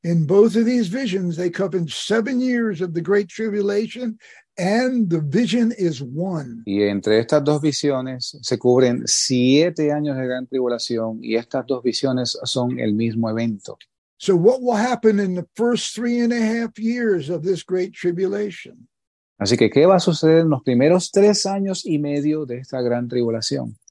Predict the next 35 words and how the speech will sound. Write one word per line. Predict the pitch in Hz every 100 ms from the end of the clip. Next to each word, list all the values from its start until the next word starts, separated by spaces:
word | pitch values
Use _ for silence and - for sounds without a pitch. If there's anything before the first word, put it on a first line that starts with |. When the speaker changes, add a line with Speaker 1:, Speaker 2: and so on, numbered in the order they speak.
| _ _ _
Speaker 1:
First | 175 196 -
of | 233 196
all, | 247 240
we | 208 196
know | 202 226 226
that | 208 165
the | 196
Jews | 123 240 262 233 170
have | 180 175
a | 170 -
covenant | - 233 208 190
with | 185 160
the | 180 185
Antichrist. | 220 233 220 175 151 - - - - _ _ _ _ _ -
Speaker 2:
Primero | 98 101 107
que | 110
nada, | 117 131
sabemos | 123 113 117
que | 113
los | 110
judíos | 113 117 131 156 160 151 - 110
hacen | 107 117
un | 110 104
pacto | 110 110 120 113
con | 110
el | 104
anticristo. | 101 104 101 147 139 - 101 _ _ - 117 117 _ _ _ _ _ -
Speaker 1:
Uh, | 190 156 156 156 147 - _
the | 185 165
book | 170 180
of | 220 165
Daniel | 233 262 214 180 170
tells | - 240 247
us | 170 147 147
that. | 135 123